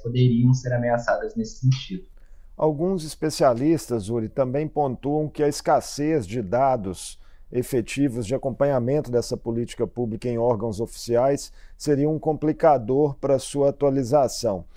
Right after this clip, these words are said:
Speaker 2: Aí é uma crítica, sobretudo, que fazem ao Ministério da Educação, que não teria feito o dever de casa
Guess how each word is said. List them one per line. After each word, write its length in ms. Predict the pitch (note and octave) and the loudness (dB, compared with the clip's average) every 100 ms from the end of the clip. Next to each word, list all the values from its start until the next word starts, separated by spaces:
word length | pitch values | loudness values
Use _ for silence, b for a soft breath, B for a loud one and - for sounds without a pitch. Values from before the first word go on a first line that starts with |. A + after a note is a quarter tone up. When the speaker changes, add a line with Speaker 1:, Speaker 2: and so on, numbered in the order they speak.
| b b | b b
Speaker 2:
Aí 180 | C3 C#3 | 2 6
é 60 | E3 | 6
uma 160 | F3 | 4
crítica, 540 | D#3+ D3+ D#3 - - C#3+ | 2 2 2 0 2 0
sobretudo, 680 | - C#3+ C#3 G2+ D3+ D3 | 2 2 2 2 0 0
que 100 | C3+ | -2
fazem 640 | D#3 - C#3 C#3+ D3 C#3+ C3 | -4 2 2 2 0 -2 0
ao 180 | C3+ | 2
Ministério 480 | C#3+ D3 C3+ - C3+ | 2 0 -4 2 2
da 100 | B2+ | 2
Educação, 540 | B2+ B2+ C3+ B2 D3 C#3+ | -2 -2 -2 -2 -4 -6
que 80 | |
não 160 | C3+ D3+ | -4 -4
teria 320 | C#3+ C#3 C#3+ | 0 2 2
feito 360 | C3 C3+ C#3 C#3+ | 0 -2 -2 -2
o 20 | |
dever 380 | B2+ B2 B2+ A#2+ | -2 0 -2 -4
de 120 | A2+ | -6
casa 540 | - B2+ C3+ B2 A#2+ | 0 2 4 2 -2